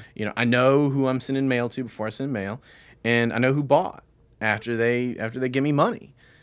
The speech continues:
So if I've got those two pieces, you know, I can attribute that success to those marketing dollars spent.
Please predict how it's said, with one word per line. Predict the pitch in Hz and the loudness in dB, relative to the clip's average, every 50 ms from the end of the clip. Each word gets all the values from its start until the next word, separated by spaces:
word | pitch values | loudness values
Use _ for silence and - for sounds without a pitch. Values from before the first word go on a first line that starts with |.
| _ _ _ | _ _ _
So | - - - - 135 131 131 131 131 131 127 127 127 127 123 - - | -14 -8 2 6 6 8 8 8 6 6 6 4 4 2 0 -2 -2
if | - 117 120 | -4 0 0
I've | 127 123 117 | 0 0 2
got | 123 147 160 151 | 2 0 0 2
those | - 135 131 - - | 0 0 0 0 -6
two | - - 135 120 | -6 -6 -6 -4
pieces, | - - 156 208 202 - 110 101 104 131 - - - _ | -2 -4 -4 -4 -4 -8 -8 -8 -8 -8 -12 -16 -18 _
you | - 113 113 113 | -10 -8 -6 -4
know, | 113 104 | -4 -2
I | 92 120 120 | -2 -2 -2
can | - 131 120 | -2 -4 -6
attribute | 113 - - - 131 120 127 107 - | -6 -6 -4 -4 -4 -4 -4 -6 -6
that | 113 107 - | -6 -6 -6
success | - - - - - 143 151 143 139 - - | -10 -14 -12 -4 0 0 0 0 -2 -8 -14
to | _ - - 127 123 120 117 117 117 | _ -12 -8 -6 -4 -4 -2 -4 -4
those | 107 113 113 107 104 | -4 -4 -4 -4 -2
marketing | 117 127 139 131 127 120 110 | -2 -4 -4 -4 -6 -8 -6
dollars | 104 104 95 92 90 87 92 - | -6 -6 -6 -6 -10 -12 -14 -16
spent. | - - 143 127 98 - | -10 -8 -8 -8 -8 -10